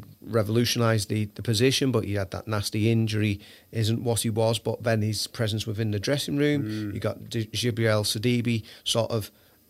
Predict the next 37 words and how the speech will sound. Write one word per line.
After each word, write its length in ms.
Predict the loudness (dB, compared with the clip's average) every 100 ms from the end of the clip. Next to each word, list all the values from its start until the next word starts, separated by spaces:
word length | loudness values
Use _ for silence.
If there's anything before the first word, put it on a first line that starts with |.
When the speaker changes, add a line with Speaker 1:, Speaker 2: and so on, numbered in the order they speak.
| _ _ _ _
Speaker 1:
supposedly 400 | -2 2 2 2
at 40 |
the 80 | -4
peak 300 | 4 4 4
of 60 | 0
his 120 | 0
powers, 440 | 2 4 6 4
mid, 380 | 4 2 0 -10
mid-career 760 | 2 2 2 2 4 6 6 4
there, 340 | 4 2 2 -2 -8
and 100 | 0
then 100 | 2
somebody 300 | 2 0 0
like 180 | 0 0
Jonjoe 360 | 0 0 0 -2
Kenny 300 | -2 0 0
who's, 180 | -2 -2
who's 200 | -4 -4 -6 -18 -20 -20 -8
coming 240 | 0 2 4
through 220 | 4 2
in 100 | 2
the 80 | 0
promise 340 | 0 0 0
for 120 | 0
the, 180 | -2 -4 -6 -20 -20 -20 -8
the 80 | -2
future. 380 | 0 0 0
So, 340 | 0 2 0 -4 -10 -20 -20 -14 4
yeah, 140 | 4
it, 200 | 6 2
it's 180 | 0 4
difficult 460 | 4 6 4 4 2
because 280 | 2 2
you 80 | 2
can't 360 | 2 2 0 0
kind 240 | 2 4
of 100 | 2